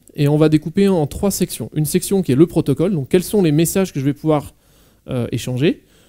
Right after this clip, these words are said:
qu'on va cacher dans un A D T. Euh, des définitions internes qui sont vraiment comment on va faire fonctionner notre acteur, et, euh, une définition publique qui va permettre d'accéder à l'acteur pour pouvoir l'instancier, le placer dans le système d'acteurs.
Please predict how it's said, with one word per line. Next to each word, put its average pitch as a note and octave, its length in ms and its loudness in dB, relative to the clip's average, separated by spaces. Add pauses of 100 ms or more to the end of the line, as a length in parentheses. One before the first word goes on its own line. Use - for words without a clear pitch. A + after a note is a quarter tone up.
(140)
qu'on B2+ 100 -8
va B2 100 0
cacher D3 320 -2
dans C#3 180 -2
un B2+ 80 0
A A#2+ 60 0
D G#2+ 140 -4
T. - 260 -2 (800)
Euh, B2 720 0 (380)
des D3 100 10
définitions F3+ 480 2
internes E3+ 320 4
qui D3 100 -6
sont A#2+ 120 -4
vraiment C#3+ 340 0
comment F3+ 300 2
on - 20 2
va C#3 80 2
faire C#3 180 -4
fonctionner D#3+ 440 -2
notre C3+ 180 -2
acteur, C3+ 420 -4 (720)
et, E3 360 4
euh, C3 260 2
une D#3 80 2
définition E3+ 460 0
publique C#3+ 240 -4
qui - 100 -10
va D3 80 0
permettre C#3 280 0
d'accéder E3+ 360 2
à D#3+ 60 4
l'acteur D#3 360 0
pour E3 120 -4
pouvoir C#3+ 160 -4
l'instancier, C#3+ 580 -2
le C#3 220 2
placer D#3 380 -2
dans F3+ 80 -4
le E3 40 -2
système D3 320 -4
d'acteurs. C3 400 -6